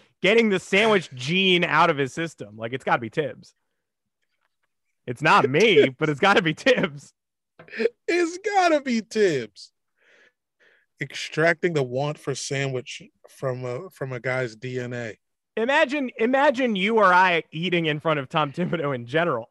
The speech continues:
Speaker 1: <laughs> Just imagine having to do that.
Speaker 2: Oh my
Speaker 1: Can't do it.
Speaker 2: God, he's scowling at you. He's like a fucking C G I Pixar villain.
Speaker 1: Yeah. "You, you dropped a little mustard."
Speaker 2: Like,
Speaker 1: What?
Speaker 2: oh.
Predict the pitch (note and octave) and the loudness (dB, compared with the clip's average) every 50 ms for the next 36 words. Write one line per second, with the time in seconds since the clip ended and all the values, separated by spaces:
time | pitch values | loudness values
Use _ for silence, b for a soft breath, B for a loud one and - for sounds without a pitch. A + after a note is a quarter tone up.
0 | - - - - F#3+ E3 - G#3+ G#3+ A3+ G#3 F#3+ F#3+ E3+ G3+ F#3+ F3 E3 E3 D#3 | -16 -12 -8 -6 -6 -6 -4 -2 0 0 2 0 0 -2 -2 -2 0 0 0 0
1 | D#3 D3 C#3 C3 D#3+ E3+ D#3+ A#2 A#2 - - - _ _ _ _ _ _ - C#3 | -4 -6 -6 -6 -8 -8 -8 -10 -14 -16 -16 -20 _ _ _ _ _ _ -12 -10
2 | C3+ B2+ A#2 A2 G#2 A#2+ G#2+ - A#2 A#2+ A#2+ A#2 A2 G#2 F#2+ G#2+ A#2 G#2+ - - | -10 -10 -10 -10 -10 -12 -10 -8 -6 -4 -4 -4 -6 -10 -14 -16 -18 -16 -16 -14
3 | - - - - - - A#2+ A#2+ B2 B2 B2+ B2+ B2 B2+ B2 B2 B2 - C3+ B2+ | -12 -12 -12 -10 -6 -4 -2 0 0 0 -2 -4 -6 -6 -6 -6 -8 -8 -8 -8
4 | B2 B2 A#2+ A2+ A2+ A#2+ A#2 A#2 A2 - G#2 - - - A#2+ A#2+ - A#2+ A2 A2 | -8 -8 -10 -12 -10 -10 -8 -8 -8 -8 -12 -10 -6 -6 -6 -6 -6 -10 -12 -12
5 | G#2+ A2 - _ B B B B B B B B - - - - C#3 C3 B2+ A#2+ | -14 -18 -20 _ B B B B B B B B -10 -8 -8 -6 -6 -8 -8 -4
6 | C3 C3 C3 C3 B2+ A#2+ - - - C#3+ - - - C3+ C3+ C3+ B2 C3+ C#3+ C#3 | -2 0 0 0 0 -2 -4 -4 -6 -6 -4 -2 0 2 2 2 2 2 2 2
7 | C#3+ C#3+ C#3 C3+ - _ _ _ _ _ _ _ _ _ _ _ - A#2+ G#2 F#2 | 2 0 -2 -4 -6 _ _ _ _ _ _ _ _ _ _ _ -18 -18 -18 -18
8 | - _ _ _ _ _ _ _ C3 C#3+ D3 B2+ _ C3+ D3+ D#3 D#3 C3 E3+ F3+ | -20 _ _ _ _ _ _ _ -12 -12 -12 -12 _ -10 -8 -8 -8 -4 -2 0
9 | G#3 F#3+ F#3+ D3+ - - A3 G3+ G#3 G#3 G3+ F#3+ F#3+ F#3+ G3 G3+ G3+ - - - | 2 2 0 0 0 0 2 4 4 4 2 2 0 0 0 0 0 -2 -2 -2
10 | G3+ F#3 E3+ D3+ C#3 A#2 - _ _ _ _ _ _ _ _ _ _ _ _ - | 0 2 2 0 -2 -6 -10 _ _ _ _ _ _ _ _ _ _ _ _ -20
11 | A2+ C#3 D3+ D3+ F3+ B3 D#4 - - - | -20 -14 -10 -8 -6 -6 -6 -8 -10 -16